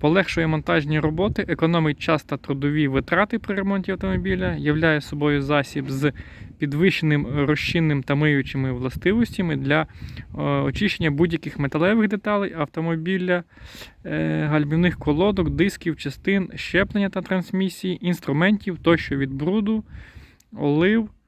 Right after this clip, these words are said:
Е, так, розпиліть очищувач на забруднені деталі, е, в них, е, в стикі і дайте йому стекти. Після випаровування розчин-, розч-, так, розчин-,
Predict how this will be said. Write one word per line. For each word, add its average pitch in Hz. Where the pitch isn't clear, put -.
Е, 175
так, 147
розпиліть 175
очищувач 190
на 170
забруднені 170
деталі, 185
е, 151
в 135
них, 175
е, 143
в -
стикі 202
і 165
дайте 160
йому 135
стекти. 127
Після 170
випаровування 190
розчин-, 165
розч-, 143
так, 131
розчин-, 190